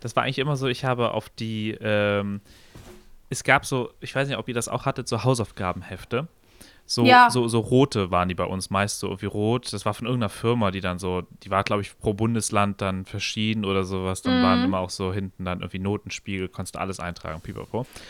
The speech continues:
Speaker 2: Ja, die
Speaker 1: So.
Speaker 2: waren noch so richtige Organizer
Speaker 1: Ja,
Speaker 2: eigentlich
Speaker 1: genau,
Speaker 2: schon
Speaker 1: genau.
Speaker 2: fast.
Speaker 1: Die waren eigentlich cool, die Dinger. Die haben irgendwie zwei Euro gekostet, so.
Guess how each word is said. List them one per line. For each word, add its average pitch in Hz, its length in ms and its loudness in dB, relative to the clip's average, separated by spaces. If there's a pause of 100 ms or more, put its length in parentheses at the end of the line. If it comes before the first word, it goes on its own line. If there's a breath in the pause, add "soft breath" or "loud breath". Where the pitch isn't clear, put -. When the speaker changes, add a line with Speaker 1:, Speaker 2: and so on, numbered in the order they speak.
(240 loud breath)
Speaker 2:
Ja, 240 180 6
die 254 120 2
Speaker 1:
So. 240 80 2
Speaker 2:
waren 254 160 8
noch 247 140 4
so - 160 -4
richtige 247 500 0
Organizer 226 880 2
Speaker 1:
Ja, 160 180 6
Speaker 2:
eigentlich 139 180 2
Speaker 1:
genau, 104 140 0 (100)
Speaker 2:
schon 214 80 -4
Speaker 1:
genau. 107 220 0
Speaker 2:
fast. 110 260 -8 (180)
Speaker 1:
Die - 60 -18
waren 131 160 4
eigentlich - 380 -6
cool, 233 80 0
die 113 80 -4
Dinger. 95 180 -4
Die 98 80 -4
haben 120 60 0
irgendwie 120 160 -4
zwei - 160 -4
Euro 107 260 2
gekostet, - 460 -16
so. - 180 -14